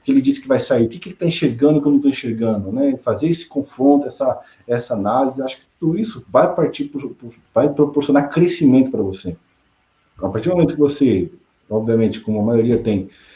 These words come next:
é, tem de-, desse perfil, que só segue a pessoa, só segue o que ela manda, não faz nenhum confronto, não faz nenhuma autoanálise, não, não,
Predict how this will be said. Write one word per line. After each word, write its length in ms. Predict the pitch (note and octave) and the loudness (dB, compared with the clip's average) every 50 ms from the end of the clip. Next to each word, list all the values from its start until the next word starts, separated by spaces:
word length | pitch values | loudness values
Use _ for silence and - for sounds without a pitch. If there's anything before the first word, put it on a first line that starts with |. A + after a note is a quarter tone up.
| _ _ - | _ _ -10
é, 680 | G2 F#2+ F#2+ F#2+ F#2+ F#2+ F#2 F#2 F#2 F2+ F2+ F2 F2 E2+ | -8 -6 -6 -4 -2 -2 -2 -2 -2 -2 -4 -4 -6 -4
tem 220 | F#2+ A2 A#2 A2+ | -2 -2 0 0
de-, 120 | F#2+ F#2 F2+ | 0 -2 -2
desse 240 | F2+ G2+ G2 - - | -2 -4 -6 -6 -4
perfil, 440 | - A2+ G#2 G#2+ - - F#2+ F2+ | -4 -4 -4 -4 -4 -6 -8 -8
que 80 | - - | -8 -6
só 180 | - - C#3 C#3 | -2 0 0 0
segue 340 | - - - C#3+ C#3+ D3+ | 0 2 2 4 4 4
a 40 | D#3 | 2
pessoa, 580 | - C3+ A#2 - - - - C#3 D3 C3 G#2 - | 0 0 -4 -4 -6 -2 0 2 2 2 2 0
só 160 | - - A2 | -4 -6 -10
segue 380 | A2+ - B2 C3 C#3 C#3+ C#3+ C3 | -6 -2 0 0 2 2 2 0
o 60 | - | 2
que 100 | - C#3+ | 0 0
ela 160 | C3 B2+ A#2+ | 0 0 0
manda, 400 | G#2 G2 G#2 B2 C3+ B2 G#2 G2+ | 0 2 2 2 2 2 2 0
não 100 | G2+ G2+ | -2 -2
faz 220 | - B2 A#2 A#2 | -2 0 -2 0
nenhum 160 | A#2 B2 C3+ C3+ | 0 0 -2 0
confronto, 480 | C#3 C3+ A2 - - - C#3+ B2+ A#2 | 0 -2 -4 -4 -6 -6 -4 -4 -4
não 60 | G#2 | -4
faz 160 | - A2+ A2+ A2 | -4 -2 -2 0
nenhuma 260 | A2 A#2 B2+ C#3 C#3+ | 0 2 2 4 4
autoanálise, 720 | C#3+ C3+ - - B2+ G2 F#2 G2+ A#2 C3+ B2+ G#2+ G2+ G2+ | 4 2 2 0 -2 0 0 0 0 0 0 -2 -2 -4
não, 160 | G#2 A2 A2 | -4 -4 -4
não, 380 | A2 A2 A2 A2 A2 A2+ A2+ | -4 -4 -2 -2 -2 -2 -4